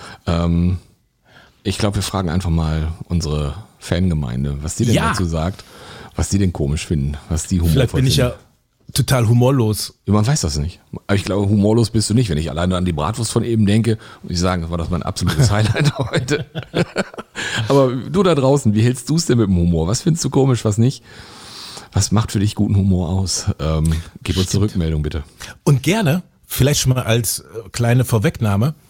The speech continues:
Speaker 2: wir freuen uns über sämtliche Feedbacks, äh, auf Instagram, Facebook. Aber was wir auch mal machen wollen,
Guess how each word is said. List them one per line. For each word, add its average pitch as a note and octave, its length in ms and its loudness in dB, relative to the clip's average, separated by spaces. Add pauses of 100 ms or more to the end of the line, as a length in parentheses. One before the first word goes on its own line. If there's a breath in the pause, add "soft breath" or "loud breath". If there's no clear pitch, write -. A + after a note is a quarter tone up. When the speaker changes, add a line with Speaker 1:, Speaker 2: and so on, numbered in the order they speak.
(260 soft breath)
Speaker 2:
wir A2 120 -2
freuen D3+ 320 0
uns C3+ 160 -2
über A2+ 240 2
sämtliche B2 880 0
Feedbacks, - 720 -2 (320 loud breath)
äh, A#2 300 2
auf A2 420 -2 (460)
Instagram, B2 800 2 (180 soft breath)
Facebook. B2+ 720 -2 (920 loud breath)
Aber D#3+ 280 -4
was D#3 200 -2
wir D3 100 0
auch B2+ 80 2
mal C#3 300 2 (240)
machen A#2 500 2
wollen, C3 420 2